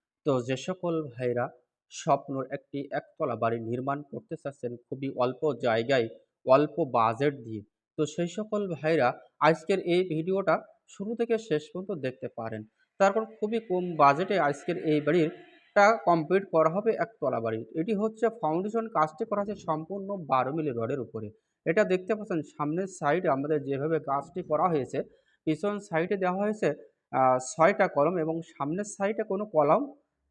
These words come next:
দেওয়া হয়নি। সামনের সাইডে সম্পূর্ণ পাঁচ ইঞ্চি গাঁথুনি করে গাইড বিম করে নিয়ে আমাদের পোতাটা কমপ্লিট করা হয়েছে। তো এভাবে আপনি যদি খরচ সেভ করে একটি একতলা বাড়ি করতে চান, তাহলে অবশ্য আজকের এই বাড়িটি আপনি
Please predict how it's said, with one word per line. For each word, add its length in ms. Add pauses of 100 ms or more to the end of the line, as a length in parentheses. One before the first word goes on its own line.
দেওয়া 280
হয়নি। 300 (240)
সামনের 500
সাইডে 280
সম্পূর্ণ 540 (520)
পাঁচ 200 (120)
ইঞ্চি 300
গাঁথুনি 420
করে 220
গাইড 380
বিম 200
করে 280
নিয়ে 220 (360)
আমাদের 420 (500)
পোতাটা 320
কমপ্লিট 440
করা 160
হয়েছে। 300
তো 100
এভাবে 380
আপনি 220
যদি 180 (120)
খরচ 320 (120)
সেভ 160 (100)
করে 220
একটি 300
একতলা 420
বাড়ি 220
করতে 420
চান, 140 (340)
তাহলে 300
অবশ্য 400
আজকের 480
এই 200
বাড়িটি 300
আপনি 240